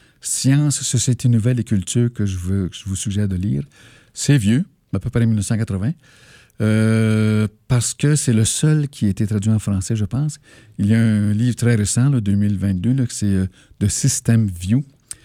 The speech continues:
Et puis, il donne un cours, euh, en, en, voyons, en Californie, là, sur, euh,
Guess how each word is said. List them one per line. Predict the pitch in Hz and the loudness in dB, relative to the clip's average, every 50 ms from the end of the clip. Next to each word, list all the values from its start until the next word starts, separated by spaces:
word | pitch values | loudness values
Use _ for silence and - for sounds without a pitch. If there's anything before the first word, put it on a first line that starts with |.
| - _ _ _ _ _ _ _ _ - | -20 _ _ _ _ _ _ _ _ -2
Et | 104 107 | -2 -2
puis, | - - - 110 | -2 0 0 2
il | 110 107 | 2 4
donne | 131 139 139 | 2 2 2
un | 135 123 | 2 0
cours, | - - - 143 139 135 127 107 | 0 -2 -2 0 0 2 2 0
euh, | 98 92 95 95 92 92 92 | 0 0 0 0 0 -2 -2
en, | 90 90 95 95 92 90 87 90 92 90 90 87 87 85 82 - _ _ _ _ - 92 | -2 -2 -2 -2 -2 -4 -4 -4 -4 -4 -4 -6 -8 -10 -12 -16 _ _ _ _ -6 -4
en, | 92 92 92 90 90 | -2 -2 -2 -2 -2
voyons, | 90 95 98 90 87 | -2 -2 -2 -2 -4
en | 87 | -4
Californie, | - - 95 92 - 101 95 90 98 113 127 131 | -4 -4 -6 -4 -4 -4 -4 -2 0 0 0 0
là, | 123 120 117 117 113 | 0 0 0 -2 -2
sur, | - - 95 92 90 90 | -4 -4 -4 -4 -2 -2
euh, | 92 92 | -2 -2